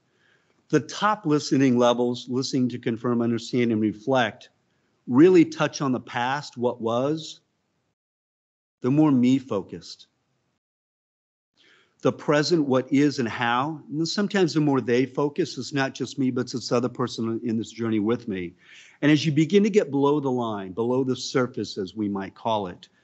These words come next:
you begin to listen for connection, curiosity, holistically, and that's about the future. That's about what could be, and maybe even the unspoken, what's not being said in that moment.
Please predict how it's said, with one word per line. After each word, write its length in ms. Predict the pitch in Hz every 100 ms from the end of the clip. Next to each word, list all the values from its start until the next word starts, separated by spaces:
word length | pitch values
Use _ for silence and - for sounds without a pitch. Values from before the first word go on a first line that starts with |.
| _ _ -
you 100 | 143
begin 280 | 160 180 196
to 60 |
listen 400 | 160 160 160 156
for 260 | 135 139 117
connection, 600 | 120 123 127 131 - 127
curiosity, 680 | 127 117 117 120 123 123 117
holistically, 600 | 123 143 - 127 127 120
and 100 | 135
that's 240 | 180 -
about 220 | 151 135
the 100 | 131
future. 540 | 107 135 127 - 95 - - -
That's 260 | - 175 185
about 280 | 170 151 123
what 240 | 127 123
could 280 | - 165 147
be, 360 | 160 196 220 - _ _ _ _ _ _ _ _ _ - -
and 200 | 139 147
maybe 220 | 151 170
even 280 | 185 170 151
the 120 | 139
unspoken, 680 | 135 131 - 143 147 117 85 85 _ _ _ -
what's 240 | 123 -
not 280 | 127 143 113
being 180 | 113 101
said 260 | - 101
in 80 | 98
that 140 | 95
moment. 440 | 92 95 90 85